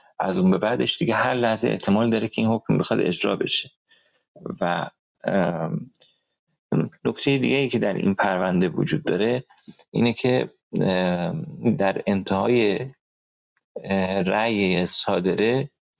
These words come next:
گفتن که اگر، اه، خانواده‌های مقتولین این واقعه خانه اصفهان رضایت بدند، این حکم می‌تونه تخفیف پیدا بکنه.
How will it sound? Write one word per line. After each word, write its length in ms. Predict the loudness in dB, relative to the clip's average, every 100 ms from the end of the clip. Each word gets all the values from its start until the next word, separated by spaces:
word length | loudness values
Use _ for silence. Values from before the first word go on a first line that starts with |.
| _ _ _ _ -8
گفتن 420 | -6 -4 -2 -2
که 260 | 0 -2 -2
اگر، 340 | -2 -2 -2 -6 _ _ _ _ _ _ _ -2
اه، 300 | 0 0 -2
خانواده‌های 1120 | -4 -2 0 0 0 -2 0 0 2 0 -4 _ _ _ _ _ -20 _ -10 _ -16 -16 -16 -20 _
مقتولین 680 | -2 -2 -8 -2 0 2 2
این 440 | 2 2 2 0 -4 _ _ -6
واقعه 640 | -4 -2 0 2 2 0
خانه 540 | -4 -2 0 2 -2 -6 _ _ -2
اصفهان 640 | -2 -2 -4 -2 0 0
رضایت 560 | 0 0 0 -2 -4 -4
بدند، 520 | -2 0 0 0 -2 -6 -16 -16 -16 -18 -20 _ _
این 200 | 0 0
حکم 340 | 2 -2 0 0
می‌تونه 280 | 2 0
تخفیف 500 | 0 -2 -2 -2 -4
پیدا 280 | -2 -2 -2
بکنه. 380 | -2 -2 -2 -4